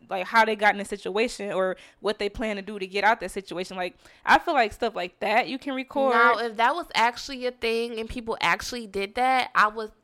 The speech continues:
Speaker 2: fully on support that. But they don't do that, and that's the problem.
Speaker 1: Mm-hmm.
Speaker 2: Nobody ever gives to the homeless and be like, "Hey, tell me your story,"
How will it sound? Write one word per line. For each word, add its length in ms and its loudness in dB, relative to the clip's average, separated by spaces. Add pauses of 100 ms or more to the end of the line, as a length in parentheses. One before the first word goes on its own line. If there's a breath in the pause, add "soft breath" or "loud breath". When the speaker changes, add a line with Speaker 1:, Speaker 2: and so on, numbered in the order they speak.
Speaker 2:
fully 480 -4
on 340 -2
support 440 -8
that. 200 -8 (400 soft breath)
But 180 -8
they 140 -4
don't 440 0
do 280 -4
that, 200 -8
and 140 -6
that's 160 -2
the 120 -4
problem. 580 2 (320 soft breath)
Speaker 1:
Mm-hmm. 100 -12
Speaker 2:
Nobody 500 2
ever 440 0
gives 440 -2
to 120 -10
the 100 -6
homeless 680 2
and 140 -8
be 60 -8
like, 180 -2
"Hey, 460 0 (320 soft breath)
tell 240 0
me 160 -8
your 180 -2
story," 720 0